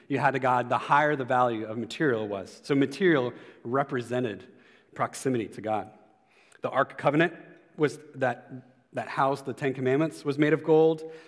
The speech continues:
The gold rings, there was gold rings on the ark, and even the posts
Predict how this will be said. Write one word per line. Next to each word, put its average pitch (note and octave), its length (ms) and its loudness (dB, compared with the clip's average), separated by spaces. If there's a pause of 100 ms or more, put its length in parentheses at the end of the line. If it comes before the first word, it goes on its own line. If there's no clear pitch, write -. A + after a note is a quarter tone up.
(220)
The C3+ 180 2
gold D3 300 4
rings, D#3+ 580 2
there D3 140 4
was C3 100 0
gold D#3 180 4
rings D#3 480 2
on E3+ 200 0
the E3+ 80 4
ark, E3+ 400 4
and C#3 200 -2
even D#3+ 360 4
the C3+ 100 2
posts - 560 0